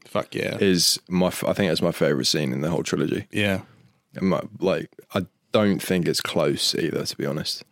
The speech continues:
Speaker 1: Yeah.
Speaker 2: I think that's far and away. Just the look in both of their eyes,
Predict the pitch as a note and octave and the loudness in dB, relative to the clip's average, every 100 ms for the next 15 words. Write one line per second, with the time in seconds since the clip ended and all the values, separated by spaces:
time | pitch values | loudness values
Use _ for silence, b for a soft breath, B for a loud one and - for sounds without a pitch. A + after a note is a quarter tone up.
0 | - G#2+ A2 F#2+ - - F2 F2+ D#2 D#2+ | -6 -2 0 0 -6 -6 0 2 2 0
1 | - F#2+ F2 D#2+ E2 D2+ D#2+ - A#2+ - | 0 2 4 4 2 2 0 2 2 2
2 | - - A#2 A#2+ C3 C#3 G2 - F#2+ G#2 | -2 2 6 8 8 8 6 2 4 4
3 | G2 F#2 F2+ F#2 E2 C#2 D2 - | 4 4 4 4 4 2 0 0